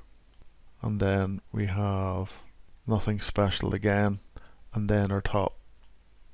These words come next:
reinforcement all detailed out for us. Doesn't need to be that detailed 'cause it's a pretty simple slab, but if you had a more complex raft, then you would have all the zones of reinforcement out for you.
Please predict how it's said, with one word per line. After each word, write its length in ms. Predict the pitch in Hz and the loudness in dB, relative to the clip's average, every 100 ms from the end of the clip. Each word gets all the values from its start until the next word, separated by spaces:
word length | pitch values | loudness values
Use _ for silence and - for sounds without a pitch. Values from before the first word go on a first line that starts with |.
| - - - - - | -20 -20 -20 -12 -4
reinforcement 720 | 107 98 - 113 - - 113 - | -2 -4 -4 -4 -4 -6 -6 -2
all 340 | 113 101 98 - - - - - - - - - - - | 0 2 0 -4 -8 -10 -12 -8 -6 -6 -8 -8 -12 -2
detailed 480 | - 104 - 110 95 | 4 4 8 6 6
out 180 | 95 92 | 2 0
for 280 | - 95 87 | -2 0 0
us. 180 | - - - | -4 2 10
Doesn't 380 | 127 127 110 - | 10 10 -2 -4
need 340 | 117 110 131 - | 2 8 8 8
to 80 | - | 6
be 100 | 104 | 8
that 280 | 104 92 | 8 4
detailed 600 | - 104 - 110 104 101 | 2 2 4 4 4 2
'cause 220 | - 101 - | -2 -4 -4
it's 140 | - | -8
a 40 | - | -6
pretty 280 | - 104 | 0 0
simple 380 | 101 - 95 98 | 0 -2 -2 -4
slab, 440 | - - 101 101 - - - - | -2 2 4 4 0 -8 -8 -2
but 160 | - 98 | 2 4
if 180 | 98 - | 2 2
you 100 | 101 | 2
had 180 | 101 98 | 2 2
a 40 | |
more 200 | 98 95 | 0 0
complex 720 | - - 110 - - - - | 0 0 2 0 0 -4 -2
raft, 400 | 98 95 92 - | 2 4 2 0
then 260 | - 98 98 | 0 0 0
you 140 | 98 | -2
would 200 | 98 98 - - - - | -2 -4 -6 -10 -10 -8
have 140 | - 90 | -6 -2
all 400 | - 110 98 98 | 0 0 0 0
the 120 | 101 | 0
zones 360 | 98 98 98 | 0 -2 -2
of 140 | 98 95 | -2 0
reinforcement 800 | 95 104 - 95 - 98 95 - - - | -2 -2 -6 -6 -4 -4 -6 -8 -12 -4
out 220 | 101 - | -4 -4
for 280 | - - - | -6 -6 -6
you. 120 | - | -6